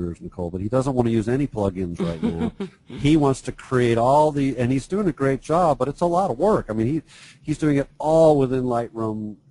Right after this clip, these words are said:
Speaker 1: and, and that's about it. I'm completely the opposite. I'm a plugin junkie. <laughs> I really am. Because I just feel like, yes, can you do all of the things that we're doing here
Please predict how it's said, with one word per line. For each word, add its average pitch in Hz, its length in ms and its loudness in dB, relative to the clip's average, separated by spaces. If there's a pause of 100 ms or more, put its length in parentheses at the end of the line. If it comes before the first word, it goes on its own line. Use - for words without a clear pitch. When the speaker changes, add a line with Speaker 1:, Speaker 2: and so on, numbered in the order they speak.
(140)
Speaker 1:
and, 104 400 -8
and 107 180 -6
that's 110 220 -8
about 95 400 -6
it. 85 340 -14 (420)
I'm 165 240 -4
completely 117 640 -4
the 90 160 -4
opposite. 90 480 -4
I'm 117 220 -6
a 95 40 -6
plugin 101 640 -6
junkie. 85 640 -8 (160)
<laughs> - 520 -14
I 156 140 -12
really 131 480 -2
am. 92 260 -4 (500)
Because 151 200 -4
I 160 80 2
just 190 220 -8
feel 185 240 -4
like, 143 320 -2 (200)
yes, 156 300 -4
can 135 220 -6
you 135 80 -4
do 175 260 -4
all 156 240 -2
of 143 140 -8
the 123 80 -8
things 139 300 -6
that 127 60 -6
we're 117 140 -4
doing 113 400 -2
here 110 380 -4